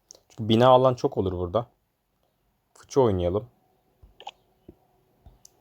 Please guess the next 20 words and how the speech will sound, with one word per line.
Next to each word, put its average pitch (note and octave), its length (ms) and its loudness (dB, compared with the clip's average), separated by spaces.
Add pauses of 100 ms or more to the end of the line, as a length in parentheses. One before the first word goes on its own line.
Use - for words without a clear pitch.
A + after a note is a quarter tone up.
(240)
Şöyle G2+ 360 2
iskele A2 400 0
sürüsü. - 260 -10
Hani G2+ 280 -4
bayağı B2 300 4
böyle G#2 380 0
baitlemeye A2 440 0
çalışalım. F#2 520 -6
Üç - 160 -10
nokta G2 300 -4
dört G2 200 -2
ile. A#2 180 -4 (880)
Bir A2 60 4
yandan G#2 320 2
kemirelim, G2 460 -2
bir G2 40 0
yandan G2 500 0
şey, G2+ 300 -6 (420)
baitimiz G2+ 420 -2
olsun. G2 380 -4